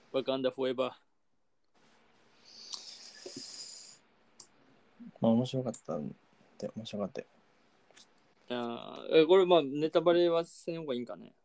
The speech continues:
Speaker 2: うん、まあ、一日、二日目か。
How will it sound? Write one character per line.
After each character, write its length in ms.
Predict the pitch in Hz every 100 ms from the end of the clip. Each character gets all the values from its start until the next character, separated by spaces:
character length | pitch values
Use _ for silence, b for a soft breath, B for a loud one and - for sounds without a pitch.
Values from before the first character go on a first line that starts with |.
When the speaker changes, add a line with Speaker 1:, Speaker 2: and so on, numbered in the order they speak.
| _ _ _ _ _ _ _ B B B B B B B B B _ _ _ _ _
Speaker 2:
う 220 | - 127 117
ん、 80 |
ま 160 | 117 113
あ、 60 | 110
一 240 | 113 147
日、 200 | 151 151 214 _ _ -
二 180 | - -
日 160 | - 135
目 100 | 139
か。 300 | - -